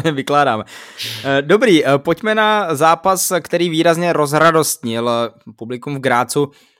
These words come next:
protože u něj už, eh, cítím, jak mi pomalu začíná docházet hlas a večer komentuju dva tenisy, takže, eh, bychom to měli asi trochu urychlit. Eh, nicméně Mensur Suljovič, eh, se probojoval z kvalifikace držitelů karet, eh, nikoliv, pardon, z národní kvalifikace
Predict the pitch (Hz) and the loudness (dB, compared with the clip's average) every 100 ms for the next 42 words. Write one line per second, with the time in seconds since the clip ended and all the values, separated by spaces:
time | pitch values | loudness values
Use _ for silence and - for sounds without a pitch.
0 | _ - - 117 131 131 123 - 123 117 | _ -20 -14 -10 -6 -6 -6 -4 -4 -4
1 | 117 123 127 143 127 127 131 123 131 131 | -8 -10 -10 -10 -8 -6 -6 -6 -8 -6
2 | 127 131 131 135 139 156 147 165 160 165 | -4 -4 -6 -4 -6 -6 -10 -10 -10 -10
3 | 165 180 185 185 254 247 156 135 139 123 | -8 -4 -2 -2 -4 -2 -2 0 -4 0
4 | 156 156 147 139 135 135 143 143 143 147 | 0 2 0 -2 -2 -4 -6 -6 -4 -6
5 | 143 156 147 170 139 - 110 - - - | -6 -10 -8 -4 -4 -4 -10 -12 -20 -8
6 | 131 139 143 196 202 185 180 220 180 156 | -4 -4 0 0 4 2 2 0 2 2
7 | 131 139 - 147 139 156 139 135 143 143 | 2 0 -2 -2 -2 -2 -2 0 2 4
8 | 147 139 139 139 - 147 160 143 147 160 | 4 2 0 -4 -2 -2 -2 -2 0 0
9 | 156 147 143 143 143 139 156 139 131 123 | 2 2 2 2 0 0 0 0 0 -4
10 | 120 139 165 185 185 156 143 135 131 120 | 0 4 6 6 2 2 0 0 -4 -2
11 | 135 | -2